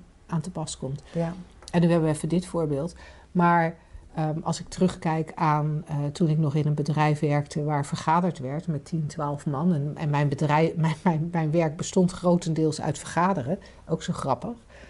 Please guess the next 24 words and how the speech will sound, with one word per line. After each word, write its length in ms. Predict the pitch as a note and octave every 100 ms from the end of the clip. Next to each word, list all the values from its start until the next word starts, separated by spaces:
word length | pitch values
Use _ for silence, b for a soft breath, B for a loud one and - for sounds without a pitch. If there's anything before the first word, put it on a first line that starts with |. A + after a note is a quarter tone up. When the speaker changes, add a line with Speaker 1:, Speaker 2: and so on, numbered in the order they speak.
| B B B B B B B
Speaker 1:
Dan 120 | - F#3+
zit 200 | A#3+ C4
je 100 | A3
in 100 | F#3
zo'n 160 | F#3
vergadering, 760 | D3 F3 G3 G#3+ E3+ D3 G#3 B3
dan 240 | E3+ F3+ E3+
denk 240 | F#3 G3
je 120 | -
na 240 | F3+ E3 D#3
over 200 | D#3 -
het 120 | D3
onderwerp. 640 | G3+ A3 F#3+ B2 E3+ -
Dan 120 | F#3+
heb 140 | F3+ F#3
je 120 | F#3
s-, 300 | - - -
nou, 260 | - F3+ E3
misschien 260 | E3 -
wel 100 | F#3+ E3+
drie, 260 | F3+ A#3+
vier 220 | B3 G3+
verschillende 480 | E3 - - F#3 D#3+
sporen 640 | D3 - G3 G3+ F3+ D3